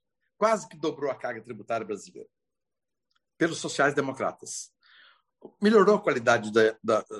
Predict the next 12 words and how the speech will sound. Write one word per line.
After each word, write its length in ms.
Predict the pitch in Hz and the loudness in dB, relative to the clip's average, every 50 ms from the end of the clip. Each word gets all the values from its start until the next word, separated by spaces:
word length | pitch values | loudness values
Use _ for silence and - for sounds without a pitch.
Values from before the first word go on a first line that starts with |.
| - _ - | -14 _ -10
da 260 | 113 110 123 127 120 | 0 4 6 6 6
universidade, 920 | 117 113 113 107 127 117 - - - - 139 143 139 117 98 95 104 104 | 6 2 0 -2 -4 -4 -4 -6 -2 0 0 0 0 -2 -4 -6 -10 -10
da 120 | 92 110 104 | -6 -8 -8
escola? 360 | - - - 165 147 135 110 | -8 -6 -2 -2 -2 -2 -2
Melhorou 340 | 113 131 139 151 147 175 175 | -6 -2 0 0 2 2 0
a 40 | 160 | 0
merenda? 500 | 135 135 139 156 143 123 107 90 90 - _ _ _ _ _ _ _ _ _ _ _ _ _ - | 0 -2 -4 -2 -4 -6 -8 -12 -16 -20 _ _ _ _ _ _ _ _ _ _ _ _ _ -8
Melhorou 340 | 160 165 196 190 190 214 | 0 2 4 4 6 4
a 40 | 196 | 4
segurança? 560 | - - 170 143 123 170 202 208 160 - - - | 2 -2 -8 -6 -4 -2 -2 -2 -4 -6 -8 -8
Ao 100 | 165 175 | -8 -6
contrário. 560 | - 262 269 196 202 180 156 139 113 95 87 | -6 -6 -6 -4 -2 0 0 0 -2 -4 -12